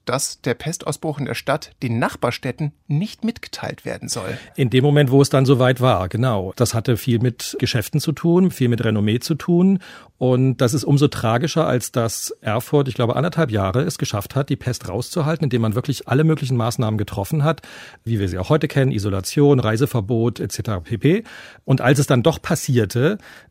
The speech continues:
Speaker 2: da wollte man's plötzlich nicht wahrhaben, auch in der Stadt. Und ja, der Bischof hat gesagt, „Na ja, also, ähm, vielleicht ist es ja doch nur was anderes“, und geht wieder weg.
Speaker 1: Ignoranz und Irrsinn, Herr Kohlhöfer, beschreiben Sie ja auch en masse in Ihrem Buch.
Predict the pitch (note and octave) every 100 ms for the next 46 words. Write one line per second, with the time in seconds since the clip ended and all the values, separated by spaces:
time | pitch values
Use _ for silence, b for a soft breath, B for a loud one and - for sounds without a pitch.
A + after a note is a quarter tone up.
0 | _ A#2 B2 C#3 D#3+ F#3 F#3 _ A#2+ C#3
1 | D3 C#3+ - C#3 C#3 A#2 A#2 A2 G#2+ B2+
2 | D3 E3+ G#3 A3+ B2+ C3 B2 A2 C#3 F#3
3 | - B B B - C#3+ C#3+ D3 - F3+
4 | G#2 A2 A#2 C3+ - D#3 C3 C3 - G2
5 | G#2 F2 B2+ C#3 A#2 A2 A2+ A2 D3+ A2
6 | A2 - G#2+ G#2+ - - - _ _ _
7 | - G#2+ G#2+ G#2+ A2+ C3 G2+ F2+ - F#2+
8 | F2 E2 D#2+ G#2+ F#2+ G#2 G#2+ G2 F2 -
9 | - _ _ _ B B B F3 C#3+ C#3
10 | D#3 E3+ - D3 F3 F3 F#3+ F#3+ F#3 -
11 | - B2+ D3 C#3+ C3+ - - - E3+ D#3+
12 | F3+ F#3 G3 - D3+ - C3+ D#3 D3 C3+
13 | - - - - A2+ D3+ C3+ D#3+ - D3
14 | E3+ D3 D3+ C3+ D#3+